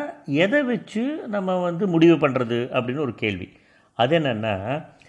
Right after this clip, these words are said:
ரிஷிகளை போல தர்மசீலர்கள், பக்தர்கள், நல்ல நடத்தை உடையவர்கள், அவங்க மேலேயே,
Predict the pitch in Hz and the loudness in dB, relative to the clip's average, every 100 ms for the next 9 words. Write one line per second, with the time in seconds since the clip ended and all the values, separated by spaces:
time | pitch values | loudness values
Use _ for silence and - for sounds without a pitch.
0 | _ _ 135 135 - 208 208 185 156 - | _ _ -4 -4 0 0 2 2 2 -2
1 | 120 107 127 208 - 117 143 190 180 151 | -4 0 2 2 0 -2 0 0 0 0
2 | 123 110 101 104 117 - 101 104 - 165 | 0 -2 -2 -2 -4 -2 2 2 2 0
3 | 127 101 104 107 - 107 135 180 196 117 | 2 2 0 -2 -4 -2 0 0 -2 0
4 | 107 143 151 202 165 120 110 101 98 107 | 2 2 2 2 4 4 2 2 -2 -4
5 | - 120 113 139 143 110 98 92 92 104 | -4 2 2 2 0 0 -2 -2 0 4
6 | 131 | 4